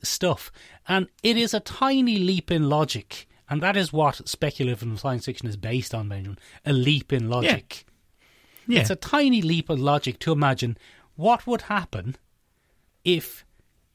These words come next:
Speaker 1: a fungus could do that to something more complex than a simple arthropod.
Speaker 2: Like a, like a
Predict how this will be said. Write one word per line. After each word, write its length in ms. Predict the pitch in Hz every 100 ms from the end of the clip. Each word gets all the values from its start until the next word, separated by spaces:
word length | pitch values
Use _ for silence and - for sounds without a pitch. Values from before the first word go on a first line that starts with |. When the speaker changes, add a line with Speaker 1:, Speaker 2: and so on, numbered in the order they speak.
| _ _ -
Speaker 1:
a 60 | -
fungus 500 | 185 175 156 139 -
could 260 | - 139
do 200 | 147 151
that 180 | 123 127
to 100 | - -
something 480 | - 147 - 143 135
more 380 | 143 147 147
complex 640 | 143 - 165 147 - 101 -
than 200 | - 127
a 40 | 131
simple 520 | - 139 120 139 -
arthropod. 840 | 143 165 - - 110 104 101 113 - _ _ _ _ _ _ _ _ _ _ - _ - - -
Speaker 2:
Like 220 | 127 123
a, 200 | 120 113 -
like 180 | 127
a 140 | 120